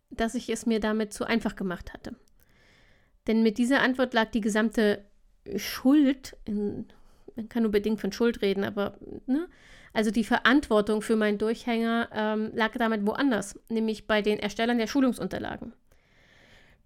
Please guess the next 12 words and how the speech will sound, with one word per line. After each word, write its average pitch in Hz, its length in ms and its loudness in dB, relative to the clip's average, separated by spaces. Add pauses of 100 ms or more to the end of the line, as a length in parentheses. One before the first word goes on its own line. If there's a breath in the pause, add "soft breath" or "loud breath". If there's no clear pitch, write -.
(400)
Und 220 280 0
ich 233 100 0
musste 285 280 2
nicht 269 160 4
sehr 220 120 2
lange 208 200 4
nachdenken, 190 680 -2 (300)
um 202 240 2
zu 196 160 -4
wissen, 196 280 -2
dass 185 200 -4
das 185 280 -6